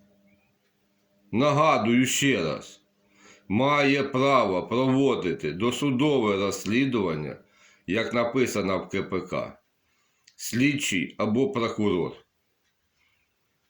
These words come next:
Ви поняли? І закон о інформації має право професіональний журналіст.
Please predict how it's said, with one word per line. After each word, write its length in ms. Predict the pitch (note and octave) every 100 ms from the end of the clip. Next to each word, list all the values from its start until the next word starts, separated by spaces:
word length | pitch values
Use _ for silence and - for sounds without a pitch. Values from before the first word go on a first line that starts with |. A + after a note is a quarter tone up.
| _ _ _ _ -
Ви 180 | F#2
поняли? 580 | A#2 D3 E3+ A2 C#2 - _ _ _ -
І 120 | C3
закон 600 | B2 C#3+ C#3 B2+ G2 D2 - -
о 160 | A2+ A#2
інформації 1160 | G2 - G2+ F#2+ A2+ E3+ G3 - - A#1+ A1 _ - - -
має 360 | G#2 A2+ F#2+
право 680 | F2 - G#2+ C#3 D#3+ - - _ _ _ _ _
професіональний 1160 | - A2 G#2+ G#2 G2+ G2+ A2 C3 C#3 B2+ B2+ A#2
журналіст. 1000 | D2 E2+ G#2+ F#2+ F2 G#1 - - - -